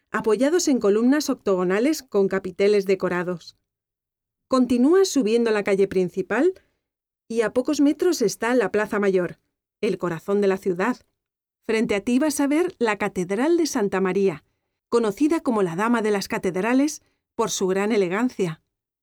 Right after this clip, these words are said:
Es la muestra más tardía del gótico español. Antes de llegar a la catedral, gira a la izquierda hasta llegar a la Puerta de San Andrés, una de las puertas de acceso de la muralla de Segovia,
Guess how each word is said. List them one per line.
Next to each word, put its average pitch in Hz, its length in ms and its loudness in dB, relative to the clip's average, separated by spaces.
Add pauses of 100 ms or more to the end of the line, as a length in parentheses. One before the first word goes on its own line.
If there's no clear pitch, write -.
(280)
Es 220 160 -2
la 233 120 2
muestra 247 380 0
más 233 220 -2
tardía 226 400 -2
del 196 160 0
gótico 190 360 0
español. 175 540 -4 (1200)
Antes 214 340 -2
de 226 120 0
llegar 202 320 0
a 180 40 -2
la 175 120 -4
catedral, 196 580 -2 (340)
gira 302 420 2
a 220 60 0
la 196 140 2
izquierda 262 640 -2 (560)
hasta 240 260 -2
llegar 220 320 0
a 320 60 0
la 214 180 -2
Puerta 339 420 0
de 269 140 0
San 214 240 -4
Andrés, 185 600 -2 (340)
una 233 240 0
de 240 80 0
las 190 180 -2
puertas 214 480 -2
de 233 100 0
acceso 208 440 -2
de 254 100 0
la 214 120 0
muralla 196 420 0
de 185 80 -2
Segovia, 196 560 -2